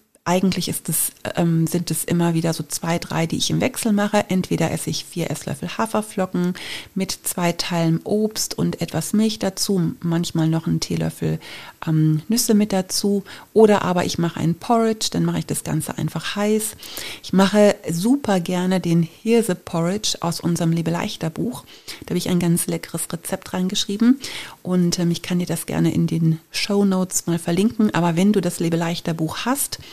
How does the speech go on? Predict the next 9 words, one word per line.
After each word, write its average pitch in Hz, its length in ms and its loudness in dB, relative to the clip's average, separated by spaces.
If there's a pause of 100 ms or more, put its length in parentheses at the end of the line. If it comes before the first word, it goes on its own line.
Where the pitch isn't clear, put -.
(320)
findest 202 380 0
du 190 60 -2
ja 170 180 0
einige 170 420 0
Rezepte - 460 -6
von 165 160 -2
Beate 165 400 -2
und 160 160 -2
mir. 202 300 0